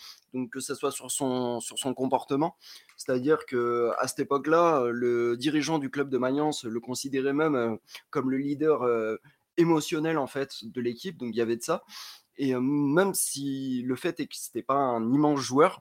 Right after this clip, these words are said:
il l'a lui-même, euh, avoué, <laughs> euh, dans une interview, si je dis pas de bêtises, contrairement encore une fois à, à d'autres coachs qui ont pu être de, de très grands joueurs, c'est, euh, ouais, c'est assez intéressant de voir que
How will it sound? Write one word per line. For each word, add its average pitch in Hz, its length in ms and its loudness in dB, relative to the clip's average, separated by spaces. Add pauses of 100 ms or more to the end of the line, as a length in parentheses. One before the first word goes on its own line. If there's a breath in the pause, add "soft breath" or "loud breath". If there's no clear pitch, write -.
il 117 220 -2
l'a 123 320 8
lui-même, 139 420 2
euh, 117 220 0
avoué, 131 420 4
<laughs> 143 160 6
euh, 135 80 4
dans 131 160 0
une 131 220 0
interview, 131 420 -2
si 139 180 -6
je 113 80 -4
dis 123 80 -2
pas 123 140 2
de 120 60 -6
bêtises, 143 340 -2 (800 loud breath)
contrairement 139 920 0
encore 139 220 2
une 139 100 2
fois 135 460 2 (160)
à, 123 60 -2
à 123 40 0
d'autres 143 280 -4
coachs 160 240 -8
qui 131 100 -8
ont 117 80 -2
pu 151 160 -8
être 123 140 -6
de, 110 240 -2
de 123 160 -6
très 151 240 -4
grands 139 180 -2
joueurs, 156 340 -2 (440 loud breath)
c'est, 127 360 -4
euh, 120 800 -2 (300)
ouais, 180 180 0
c'est - 140 -2
assez 127 160 0
intéressant 175 460 -2
de 147 40 0
voir 143 380 0
que 127 360 -4